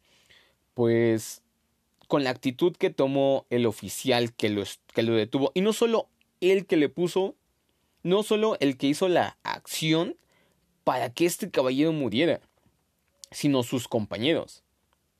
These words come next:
Hablemos un poco de esto. El caballero no puso resistencia,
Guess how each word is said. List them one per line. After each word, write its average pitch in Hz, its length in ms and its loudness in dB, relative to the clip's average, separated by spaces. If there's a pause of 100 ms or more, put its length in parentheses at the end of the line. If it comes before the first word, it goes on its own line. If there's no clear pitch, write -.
(1600)
Hablemos 214 340 0
un 190 100 -2
poco 165 160 2
de 123 80 4
esto. - 260 -6 (2000)
El 127 320 2
caballero 135 340 4
no 214 160 0
puso 180 300 0
resistencia, 117 880 -2